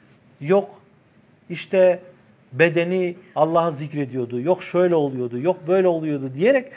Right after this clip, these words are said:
bir de menkibeler uyduruyorlar Hallacı Mansur için. Tamam, Hallacı Mansur hayatımıza çok girmedi diyebilirsiniz.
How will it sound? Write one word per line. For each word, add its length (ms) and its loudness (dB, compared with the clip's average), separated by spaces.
bir 100 -8
de 80 0
menkibeler 760 -2
uyduruyorlar 580 -6
Hallacı 480 0
Mansur 360 -8
için. 260 -16
Tamam, 380 -2
Hallacı 420 2
Mansur 400 -6
hayatımıza 580 0
çok 240 -4
girmedi 440 -4
diyebilirsiniz. 800 -8